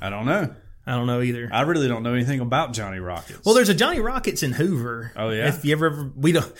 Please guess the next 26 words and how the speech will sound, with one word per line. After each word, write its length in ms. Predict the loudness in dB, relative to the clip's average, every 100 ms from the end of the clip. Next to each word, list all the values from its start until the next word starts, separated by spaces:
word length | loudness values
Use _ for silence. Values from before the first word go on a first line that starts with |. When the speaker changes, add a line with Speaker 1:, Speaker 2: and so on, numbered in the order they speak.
| -20 -20 _
Speaker 2:
we 200 | 4 8
don't 180 | 6 8
go 140 | 6
to 80 | 6
Hoover 260 | 2 0 0
that 120 | 2
often, 520 | 2 4 4 4 2
Speaker 1:
<laughs> 600 | 2 2 4 4 2 -2
Speaker 2:
but 340 | 6 6 6 6
there 120 | 8
Speaker 1:
I 20 |
ain't 80 | 8
Speaker 2:
was 100 | 8
Speaker 1:
got 100 | 6
the 60 | 6
ki-, 120 | 6
I 260 | 6 6
ain't 80 | 6
got 160 | 4 6
that 180 | 6 8
Hoover 280 | 8 8
money. 400 | 4 4 4 2
Speaker 2:
<laughs> 40 | 2
Yes. 300 | 2 4 4
Speaker 1:
You 140 | 6
know, 880 | 4 4 4 2 -6 -12 -6 -4 -2